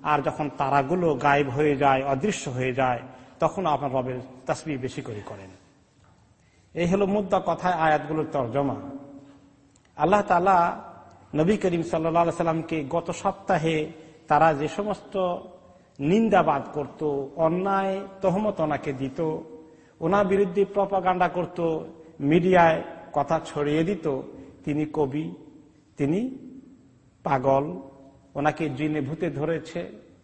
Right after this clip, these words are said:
তিনি এই সমস্ত আজগুবি কথাগুলো বাজারে ছেড়ে দিত, মানুষের মুখে মুখে প্রচার করে দিত।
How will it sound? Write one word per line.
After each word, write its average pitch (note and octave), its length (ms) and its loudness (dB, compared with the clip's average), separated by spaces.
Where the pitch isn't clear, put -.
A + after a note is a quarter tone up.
তিনি D#3+ 260 0
এই D#3+ 240 0
সমস্ত F3+ 640 0
আজগুবি E3+ 460 4
কথাগুলো E3 420 2
বাজারে C#3 400 4
ছেড়ে D3+ 260 0
দিত, F#3 300 -4
মানুষের D3+ 360 0
মুখে E3+ 260 -2
মুখে D3+ 220 -4
প্রচার D#3 380 -4
করে G3+ 220 0
দিত। B3 340 -2